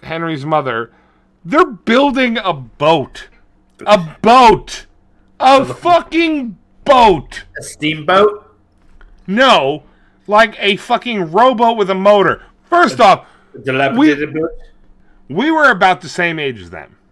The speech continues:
Speaker 1: right?
Speaker 2: At some point, <laughs> yes.
Speaker 1: I'm saying, like, when the movie came out, they were
Speaker 2: Okay,
Speaker 1: twelve,
Speaker 2: yeah.
Speaker 1: we were about twelve, right? Before cell phones, before internet, all this stuff.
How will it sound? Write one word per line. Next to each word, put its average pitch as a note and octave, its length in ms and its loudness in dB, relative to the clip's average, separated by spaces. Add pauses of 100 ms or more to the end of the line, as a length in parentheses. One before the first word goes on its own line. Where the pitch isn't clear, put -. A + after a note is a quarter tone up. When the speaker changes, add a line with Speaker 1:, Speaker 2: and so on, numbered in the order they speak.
(300)
Speaker 1:
right? C#3 320 -4 (340)
Speaker 2:
At C#3 160 -6
some - 220 -4
point, F#3+ 520 -4
<laughs> - 40 -20
yes. - 1040 -10
Speaker 1:
I'm F4 120 -2
saying, F4+ 260 2
like, - 420 -6 (100)
when C4+ 280 -2
the D4+ 80 -2
movie D4 280 2
came A#3 280 -4
out, F3+ 280 2
they E3+ 120 0
were D3+ 100 2
Speaker 2:
Okay, C#3+ 120 -10
Speaker 1:
twelve, D3+ 280 0
Speaker 2:
yeah. D#3 40 -10
Speaker 1:
we F#3+ 100 0
were G#3 120 2
about F3 300 2
twelve, F2 500 -4 (240)
right? E3 320 -2 (600)
Before F#3 340 -2
cell E3 300 -4
phones, C#3+ 340 -6
before D3 360 -10
internet, C#3+ 400 -6
all B2+ 160 -4
this B2 180 -6
stuff. G#2 300 -8